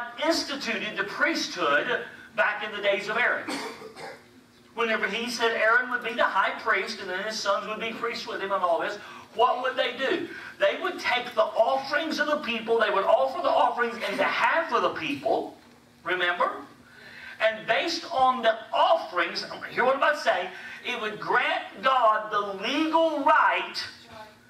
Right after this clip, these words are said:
to be able to hear his people's prayers and respond to them. Now, you really see this in, in, in the Day of Atonement. When they would take the blood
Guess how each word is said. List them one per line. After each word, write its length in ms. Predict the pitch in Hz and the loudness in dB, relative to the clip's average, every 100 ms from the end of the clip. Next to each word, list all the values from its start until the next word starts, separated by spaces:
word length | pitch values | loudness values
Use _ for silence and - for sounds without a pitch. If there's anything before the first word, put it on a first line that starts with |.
| - | -6
to 120 | 240 | -4
be 220 | 233 254 262 | -4 -4 -2
able 280 | 277 269 | 0 0
to 100 | 262 226 | 0 -2
hear 440 | - 277 294 285 | -4 0 2 2
his 260 | 247 247 - | 0 -2 -2
people's 520 | 262 277 240 240 - | -4 -4 -4 -4 -4
prayers 520 | - 269 226 214 214 | 2 4 4 2 2
and 120 | 233 | -2
respond 480 | - - 254 247 254 | -2 0 2 2 0
to 80 | 196 | -4
them. 220 | - - - - - - - - - - _ _ _ _ _ _ _ - | -4 -6 -12 -20 -20 -20 -20 -20 -20 -20 _ _ _ _ _ _ _ 2
Now, 280 | 226 214 - | 2 2 -2
you 280 | 220 214 262 | -6 -2 2
really 320 | 359 381 311 | 2 2 0
see 320 | - 208 175 | -4 -4 -4
this 360 | 180 196 214 - - - - - | 0 0 0 -6 -14 -20 -18 -6
in, 380 | 240 233 233 226 - - - - | -2 0 0 -4 -6 -18 -18 -6
in, 200 | 233 220 226 | -2 0 0
in 160 | 226 | -2
the 80 | 220 | 0
Day 160 | 226 226 | 2 2
of 100 | 226 | 0
Atonement. 500 | 254 277 294 - - - - _ _ _ _ - - - - | 2 2 0 -8 -12 -20 -20 _ _ _ _ -20 -20 -20 -10
When 140 | 240 247 | -2 0
they 120 | 247 | 0
would 160 | 233 - | -2 -2
take 400 | - 277 285 233 | 0 0 -2 -6
the 100 | 190 | -6
blood 720 | 165 - - 277 330 359 | 0 4 6 4 2 -2